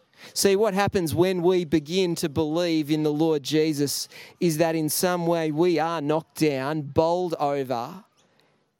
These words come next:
dazzled. I, I don't know if any, has anyone seen that, uh, T V show Gogglebox? Show of hands, if you game.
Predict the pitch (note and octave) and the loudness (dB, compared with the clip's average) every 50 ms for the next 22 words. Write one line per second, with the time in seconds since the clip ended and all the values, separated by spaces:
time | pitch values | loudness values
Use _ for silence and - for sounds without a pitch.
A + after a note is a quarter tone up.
0 | _ _ _ _ - C3 B2 D#3+ D3+ D#3+ D#3+ C#3 C#3+ B2 - - - - - - | _ _ _ _ -6 -2 -2 0 0 -2 -2 -2 -4 -4 -4 -8 -14 -18 -18 -18
1 | - - - - _ _ _ _ _ _ _ _ _ _ _ _ _ _ _ _ | -20 -20 -20 -20 _ _ _ _ _ _ _ _ _ _ _ _ _ _ _ _
2 | _ _ _ _ _ _ - - - - - - F#3 F#3+ - G3+ G#3+ A3 G#3+ G3 | _ _ _ _ _ _ -20 -20 -20 -12 -4 -2 -2 -2 0 -2 -2 -2 -2 -2
3 | F#3 F3 E3 - E3+ E3 E3 E3 E3 - F#3+ F#3 F#3 A#3 B3 C4 B3 A3+ G3+ F#3 | -2 -2 -2 -2 -2 0 0 -2 -4 -4 -4 -2 -2 -2 -2 0 -2 -2 -2 -2
4 | E3+ - - F#3 F3+ F3 E3+ E3 D#3 D3+ - - - - D#3+ D#3+ D#3+ D#3 - - | -2 0 0 0 0 0 0 0 -2 -2 -6 -8 -8 -6 -6 -6 -6 -6 -4 -2
5 | E3 D#3 C#3+ C#3+ D3+ D3+ C#3+ - - D#3 D3 C#3+ C3+ C3+ B2 D3+ D3 D#3 E3 F3+ | -2 0 0 0 -2 -2 0 0 0 0 0 -2 -4 -2 -2 -2 -2 0 0 0
6 | E3+ E3 D3+ C#3+ E3+ F#3 G#3 - - - - - - - - - - - - _ | 0 -2 -2 -2 -4 -4 -4 -6 -12 -14 -12 -12 -12 -14 -14 -16 -18 -20 -20 _
7 | _ _ _ _ _ _ _ _ _ - - - G3 F3+ F3 D#3+ C#3 D#3 E3 E3+ | _ _ _ _ _ _ _ _ _ -8 -4 -2 -2 -2 -2 -4 -4 -4 -2 -2
8 | F3 F3+ F3+ F3 E3+ - - - - - - _ _ - - _ _ _ - D#3 | -2 -2 -4 -6 -8 -12 -14 -14 -16 -18 -20 _ _ -20 -20 _ _ _ -12 -10
9 | D3+ - - E3 C#3 E3 D#3+ E3 E3+ F3 F3 E3+ E3+ | -8 -4 -4 -2 -2 -2 -2 -2 -4 -6 -6 -8 -12